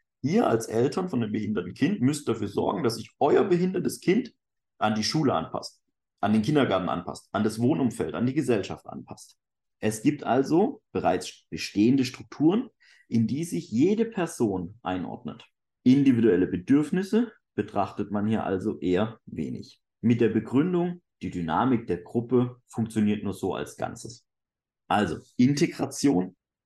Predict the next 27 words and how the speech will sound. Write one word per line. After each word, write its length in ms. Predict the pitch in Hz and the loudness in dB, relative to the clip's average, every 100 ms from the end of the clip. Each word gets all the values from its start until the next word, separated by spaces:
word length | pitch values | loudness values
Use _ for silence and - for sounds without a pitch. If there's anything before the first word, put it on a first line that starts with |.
| _ | _
salopp 340 | - 101 120 | -4 0 0
ausgedrückt, 520 | - 113 107 107 110 - | 0 -4 -4 -2 -2 0
euer 200 | 113 127 | 2 4
behindertes 460 | 113 110 107 90 - | 2 0 -2 -4 -4
Kind 320 | 120 113 - | -4 -4 -6
passt 280 | - 98 - | -6 -6 -6
sich 140 | 98 | -6
dem 140 | 95 87 | -4 -4
Schulsystem 640 | - 107 87 85 85 85 | 0 0 -2 -4 -6 -8
an. 140 | 117 - _ _ _ - | -12 -16 _ _ _ 4
Inklusion, 1080 | 123 123 117 123 127 127 135 151 208 226 _ | 6 6 6 2 2 2 2 2 -2 -6 _
das 260 | - - - | -8 -8 -6
Schulsystem, 880 | - - 269 269 127 117 - 87 80 | -2 4 4 4 2 -2 -4 -2 -2
die 100 | 90 | -2
Gesellschaft, 720 | 90 98 139 160 - - _ _ _ | 0 4 4 2 -2 -10 _ _ _
passt 520 | - 120 123 - - | -8 -4 -4 -8 -12
sich 360 | - 110 - - | -4 -4 -4 -6
allen 420 | 95 104 110 107 | -2 0 2 2
Menschen 480 | 95 87 82 - 80 | 0 -2 -4 -6 -8
an. 240 | - 73 - _ _ _ _ _ _ | -8 -10 -12 _ _ _ _ _ _
Nimmt 400 | 110 127 139 - | 2 4 2 0
also 400 | 95 104 95 - | 0 0 -2 -4
alle 300 | - 113 156 | -2 0 0
Menschen 420 | - - 131 - 110 | 0 0 0 -2 0
in 120 | 101 | 0
die 100 | 90 | 0
Mitte. 420 | 98 - 160 | -2 0 -4